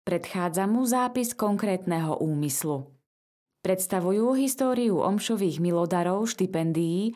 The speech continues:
ktorá súvisí s históriou obetných darov na slávenie Eucharistie a s pohľadom na ovocie svätej omše. Prvokresťanské spoločenstvá slávili Eucharistiu spočiatku v súkromných domoch a označovali ju pojmom lámanie chleba,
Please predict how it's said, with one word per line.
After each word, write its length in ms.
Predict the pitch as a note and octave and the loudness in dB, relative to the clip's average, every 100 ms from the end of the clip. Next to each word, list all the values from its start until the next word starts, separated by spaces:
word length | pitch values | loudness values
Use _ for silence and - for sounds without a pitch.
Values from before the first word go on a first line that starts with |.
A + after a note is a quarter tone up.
| - | -4
ktorá 240 | C#4+ C4+ | -2 0
súvisí 480 | B3+ A3+ A3 A#3 F#3+ | 0 0 2 2 0
s 160 | F3+ | 0
históriou 640 | F#3+ F#3+ G#3+ G#3 G#3 G3+ G3 | -2 0 -2 0 0 0 0
obetných 560 | E3+ F3 F3 E3 D3 | 0 0 -2 -4 -2
darov 320 | C3+ F3 G3 G3 | 0 0 2 2
na 160 | F#3 C#3+ | 0 0
slávenie 640 | - F3+ F#3 F3+ E3 D3 | -2 0 0 0 0 0
Eucharistie 800 | C#3 F3 G#3 G3 G3 - A3 A#3 | 0 0 -2 -2 -2 -2 0 0
a 160 | - C4 | -2 -4
s 80 | - | -2
pohľadom 560 | G#3+ G#3+ G3+ F#3 G#3 | 0 2 2 2 0
na 240 | G#3 D#3+ - F#3+ | 2 0 0 0
ovocie 480 | G3+ A3 - G3 | 0 -2 -2 0
svätej 480 | F#3 F3+ F3 F3 D#3+ | 0 0 -2 0 0
omše. 560 | C#3+ D#3 C#3+ F3 D3 C3+ - | 2 0 0 -2 -2 -6 -2
Prvokresťanské 960 | G3 F3 F3+ F3+ F3+ F#3 F3+ F3+ G#3 A3 | 0 0 0 -2 0 0 -2 -2 -2 -2
spoločenstvá 880 | - E3 D3+ D#3 E3+ E3+ G3 G#3 A3+ | 0 0 0 -2 -2 -2 -2 0 0
slávili 560 | - C4 C4 C4 G3+ | 0 0 0 0 2
Eucharistiu 720 | F3+ F#3+ G#3 F#3 F#3 G#3+ G3+ G3 | 2 0 -2 -2 -4 -2 0 -2
spočiatku 640 | - F3 F3 F#3 F3+ D#3+ | -2 -2 0 -4 -4 -6
v 80 | C#3 | -6
súkromných 720 | - G3 G3 G3+ D#3+ C#3+ C#3 | -2 -2 0 -2 0 -2 -2
domoch 400 | E3+ F3+ A3 A#3+ - | 0 0 0 -2 -4
a 240 | B3 - | -2 0
označovali 560 | A#3 A3 G#3+ G#3 G#3+ G3+ | 2 0 0 -2 0 0
ju 160 | D3+ | 0
pojmom 480 | C#3 E3+ F3 F3 D#3+ | 0 0 2 0 0
lámanie 560 | E3 E3+ F3 E3+ E3 D#3+ | 0 2 2 2 0 -2
chleba, 400 | F3 E3+ E3 | -2 -2 0